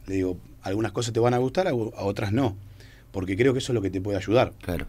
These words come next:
Speaker 1: Si vos lo entendés de buena manera, siento que con, en el futuro te va a ayudar.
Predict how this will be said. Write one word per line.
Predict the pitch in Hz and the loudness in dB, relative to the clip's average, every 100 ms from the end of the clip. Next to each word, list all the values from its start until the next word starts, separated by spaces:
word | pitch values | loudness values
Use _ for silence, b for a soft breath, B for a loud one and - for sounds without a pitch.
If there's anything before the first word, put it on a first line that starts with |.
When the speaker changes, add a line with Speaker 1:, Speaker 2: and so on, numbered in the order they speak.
| - | -8
Speaker 1:
Si | - | 0
vos | 101 | 2
lo | 117 | 4
entendés | 117 123 147 | 2 0 0
de | 156 | 0
buena | 170 | -2
manera, | 170 185 190 175 | -2 -2 -2 -4
siento | 151 127 120 | -4 -6 -6
que | 104 98 95 | -4 -4 -4
con, | 95 95 | -6 -8
en | 98 | -6
el | 98 | -6
futuro | 95 95 120 104 | -6 -4 -4 -2
te | |
va | 92 | -6
a | |
ayudar. | 87 82 | -6 -10